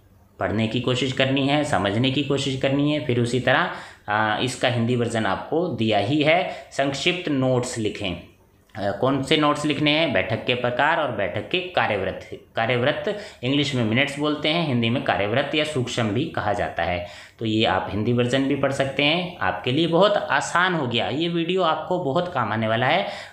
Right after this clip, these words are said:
और बहुत ही helpful रहेगा। और आपको exam में किसी तरह की कोई कठिनाई नहीं आएगी, घबराने की ज़रूरत नहीं है। अगर आपने ये video देख लिया तो इसमें से आपको काफ़ी matter आने वाला है।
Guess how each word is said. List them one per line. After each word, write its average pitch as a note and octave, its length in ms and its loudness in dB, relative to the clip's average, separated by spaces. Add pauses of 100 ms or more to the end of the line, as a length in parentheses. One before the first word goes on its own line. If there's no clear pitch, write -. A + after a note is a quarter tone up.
और D#3 160 4
बहुत C#3+ 560 0
ही F3 180 4
helpful B2 440 -2
रहेगा। B2 500 2 (300)
और - 440 -2
आपको E3+ 880 0
exam C#3 440 2
में D#3 360 2
किसी C#3+ 380 -4
तरह B2 320 0
की C#3 440 -2
कोई B2+ 380 2
कठिनाई A2+ 460 2
नहीं B2 180 4
आएगी, C3 300 4
घबराने B2+ 520 2
की D#3+ 180 0
ज़रूरत C#3+ 300 0
नहीं C3 240 2
है। F#2 260 -2 (220)
अगर B2 200 4
आपने C3 260 0
ये C3+ 100 0
video C3 280 -2
देख A#2+ 220 0
लिया D3 360 2 (360)
तो F#3 360 -2
इसमें E3 400 0
से D#3+ 180 0
आपको C#3+ 420 0
काफ़ी D#3 500 -2
matter C3 320 -2
आने B2 220 0
वाला A2+ 240 0
है। - 520 -4